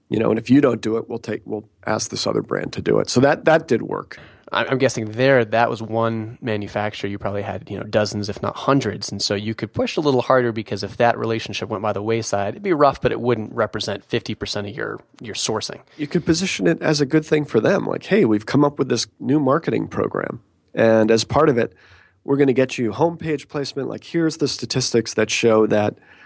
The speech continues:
Speaker 1: this many people see our homepage every week, and we have this conversion rate on the homepage. We'll put you on the homepage for these two weeks, and all we ask is that you give us another five percent on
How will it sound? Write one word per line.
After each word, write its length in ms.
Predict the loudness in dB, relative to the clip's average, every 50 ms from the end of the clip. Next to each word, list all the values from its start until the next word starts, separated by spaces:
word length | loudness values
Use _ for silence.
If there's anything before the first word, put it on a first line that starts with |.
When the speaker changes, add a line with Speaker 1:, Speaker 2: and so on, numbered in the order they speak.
| -2 0
Speaker 1:
this 200 | 0 0 2 2
many 180 | 2 2 2
people 240 | 0 -2 -4 -6 -4
see 180 | -4 -4 -2 -2
our 140 | -2 -2 0
homepage 480 | 0 0 0 2 2 4 4 4 4
every 220 | 4 4 4 4 4
week, 520 | 4 4 4 4 0 -2 -6 -12 -16 -6 -2
and 560 | 0 0 2 0 0 -2 -4 -6 -8 -10 -16 _ _
we 140 | 0 2 2
have 120 | 4 4 2
this 140 | 0 0
conversion 440 | 2 2 4 4 4 4 4 4 4
rate 140 | 4 4 4
on 100 | 2 2
the 60 | 0 0
homepage. 680 | 0 0 0 0 2 2 2 4 2 2 -2 -6 -8 -10 -16 -20 -20 -20 -20 -4 0
We'll 140 | 0 0 2
put 260 | 2 0 0 2 2
you 80 | 2
on 80 | 2 2
the 80 | 0 -2
homepage 600 | -2 -2 -2 -2 0 0 0 0 -2 -6 -12 -14 _
for 140 | -4 2 4
these 220 | 4 6 4 4
two 200 | 4 4 4 6
weeks, 440 | 6 6 4 4 2 0 -2 -2 -2
and 560 | -2 -2 0 2 2 0 0 -2 -4 -6 -10 -14 _ _ _ _ _ _
all 220 | 2 4 4 6 6
we 160 | 6 6 4
ask 400 | 4 0 -4 -6 -8 -10 -8 -6
is 220 | -6 -6 -4 -2
that 240 | -2 -2 -2 -2 -4
you 80 | -6 -4
give 180 | -4 -2 -2
us 180 | -2 -2 -2 -2
another 220 | 0 0 0 0
five 320 | 0 0 2 2 2 0 -2
percent 500 | -4 -2 -2 0 -2 -2 -4 -6 -10 -12 _ _ _ _ _ _
on 360 | 0 2 2 2 2 0 -2